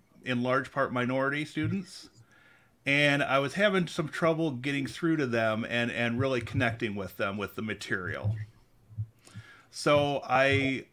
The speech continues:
I found a, uh, channel on YouTube that had a, a man that looked more like them and by golly, those,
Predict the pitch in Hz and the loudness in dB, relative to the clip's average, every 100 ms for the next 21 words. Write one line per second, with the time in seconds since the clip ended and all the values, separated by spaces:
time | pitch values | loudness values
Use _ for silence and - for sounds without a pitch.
0 | _ 123 123 - 147 147 147 151 147 - | _ 0 0 0 2 2 2 0 -2 -4
1 | 123 127 131 131 131 127 - _ _ - | 0 2 2 0 -2 -6 -12 _ _ -20
2 | - _ _ - 120 123 120 120 117 113 | -20 _ _ -10 -2 0 2 2 0 -2
3 | 120 - - - - - 160 156 156 151 | -10 -18 -20 -20 -8 0 2 2 0 0
4 | 156 180 185 160 131 131 143 131 131 127 | 0 -2 -2 0 0 0 -2 2 2 2
5 | 123 127 127 127 - 123 120 120 120 117 | 2 4 4 2 -2 0 2 2 0 -4
6 | - - _ - 120 120 127 127 139 127 | -8 -20 _ -6 -2 -2 0 -2 0 2
7 | 120 117 - - - - - 120 160 - | 2 0 -6 -18 -20 -20 -6 0 0 -2
8 | 143 156 160 156 170 190 151 143 156 - | 0 2 2 0 2 4 4 2 -4 -8
9 | _ _ _ _ _ _ _ _ _ _ | _ _ _ _ _ _ _ _ _ _
10 | - 139 143 139 135 131 131 - _ _ | 2 4 6 6 4 2 -2 -8 _ _
11 | _ _ _ _ - - 135 151 156 160 | _ _ _ _ -6 2 4 6 4 6
12 | 170 165 147 131 143 147 | 4 2 0 0 0 0